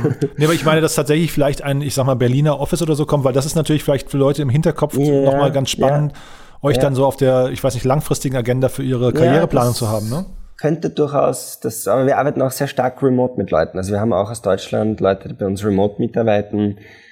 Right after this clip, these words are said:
Speaker 1: Und, äh, wir sind da relativ, äh, hybrid unterwegs. Also und, und,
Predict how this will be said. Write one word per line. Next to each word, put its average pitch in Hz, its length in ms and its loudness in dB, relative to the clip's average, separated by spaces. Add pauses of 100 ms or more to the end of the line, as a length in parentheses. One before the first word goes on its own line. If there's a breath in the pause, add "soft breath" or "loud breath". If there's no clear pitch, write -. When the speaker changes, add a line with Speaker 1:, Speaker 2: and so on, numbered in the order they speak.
(140 loud breath)
Speaker 1:
Und, 101 540 0
äh, 101 360 2
wir 104 80 0
sind 110 220 -6
da 117 60 -2
relativ, 98 800 0
äh, 101 220 0
hybrid 104 420 -2
unterwegs. 95 560 -4
Also 90 300 -2
und, 87 260 -6
und, - 320 -10